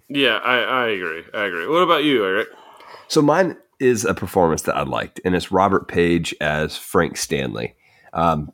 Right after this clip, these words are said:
Speaker 2: there's the moments when he's stumbling away from, uh, the estate, from the plantation there,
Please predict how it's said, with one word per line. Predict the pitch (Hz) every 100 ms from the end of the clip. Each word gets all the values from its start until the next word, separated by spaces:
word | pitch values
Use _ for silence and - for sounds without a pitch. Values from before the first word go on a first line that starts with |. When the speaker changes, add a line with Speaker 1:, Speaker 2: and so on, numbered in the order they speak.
| -
Speaker 2:
there's | 131 135
the | 123
moments | 101 101 101 90 - -
when | 107 95 90 85 82 _
he's | - 113 92
stumbling | - - 98 92 92 90
away | 82 76 78 80 - - _ _
from, | - 82 82 73 - _ - - -
uh, | 90 82 80 76 76 -
the | 90 87
estate, | - - 85 85 85 - - _
from | - 87
the | 85
plantation | - 87 82 - 82 - 82 78
there, | 76 73 73